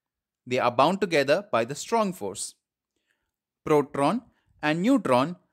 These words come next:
are made up of three quarks. Thus, proton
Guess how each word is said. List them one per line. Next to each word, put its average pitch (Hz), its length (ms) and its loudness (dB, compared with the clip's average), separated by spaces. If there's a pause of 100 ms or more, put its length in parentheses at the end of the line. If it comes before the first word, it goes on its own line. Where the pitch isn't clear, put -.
(140)
are 131 120 -2
made 185 260 -2
up 220 120 0
of 214 220 -2
three 262 200 -2
quarks. - 520 -10 (640)
Thus, 131 260 -2
proton 202 600 0